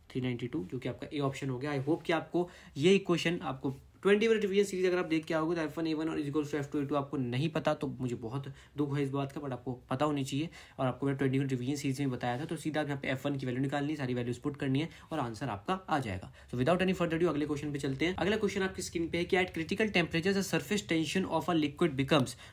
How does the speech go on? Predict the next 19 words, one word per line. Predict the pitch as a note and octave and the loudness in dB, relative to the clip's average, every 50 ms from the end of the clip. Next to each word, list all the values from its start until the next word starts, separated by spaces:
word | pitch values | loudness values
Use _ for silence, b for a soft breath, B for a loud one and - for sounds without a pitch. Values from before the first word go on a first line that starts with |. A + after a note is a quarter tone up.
| B | B
भाई | - F#3+ | 0 0
क्रिटिकल | F#3+ - D#3+ D3 D#3+ E3 G3 G3 | 2 2 2 2 2 2 2 2
टेम्परेचर | F#3 - D#3+ D3 C3+ C#3+ D3 C#3 - D#3 | 2 2 0 -2 0 -2 -2 -2 -2 -2
पे | E3+ F#3+ | 0 0
जो | G3 F#3+ | 0 0
सरफेस | - D#3 C#3 C3+ F3 F3+ F3 - | -2 -4 -4 -2 -2 -4 -2 -2
टेंशन | D#3 D3 C3+ C3+ D#3 E3+ | -2 -2 0 -2 -2 -2
है | E3 | -2
लिक्विड | D3 C3+ C3+ - C#3 C3+ - | -2 -2 0 0 0 0 0
का | E3 E3+ | 2 0
वो | F#3+ F#3 - | 0 2 4
क्या | G3+ G3+ | 4 4
हो | F3 D3+ | 4 4
जाता | C3+ - - - A2+ | 2 0 -2 -2 -4
है? | A2+ B B B B B | -4 B B B B B
सीधी | - - F#3+ G3+ | -2 0 0 2
सी | G3+ G#3+ G#3+ | 0 0 0
बात | F3+ E3+ D#3+ D#3+ - | 2 0 0 0 0
है, | F#3+ G3 G3 | -2 -2 -2